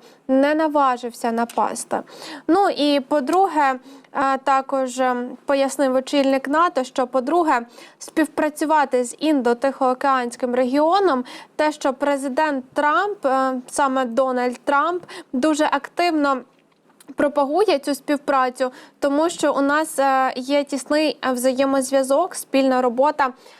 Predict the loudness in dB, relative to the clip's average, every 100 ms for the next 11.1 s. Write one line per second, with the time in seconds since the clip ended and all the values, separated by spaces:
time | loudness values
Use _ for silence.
0 | -16 -2 0 2 2 2 2 -2 -2 -2
1 | -2 0 2 2 2 -2 0 0 0 -6
2 | -20 -10 0 0 2 0 0 -4 -4 -2
3 | -2 2 2 2 0 -4 -4 -4 0 0
4 | 0 0 2 2 2 -2 0 0 0 -4
5 | -6 -2 0 0 -2 -14 _ -2 0 0
6 | 0 0 0 -2 -4 -4 -4 -12 -20 _
7 | 0 0 2 2 4 2 0 -4 -4 -4
8 | -2 -4 0 2 2 2 0 2 0 -4
9 | -16 -12 -2 0 0 -2 0 2 2 2
10 | 0 -2 0 0 0 0 0 0 0 -2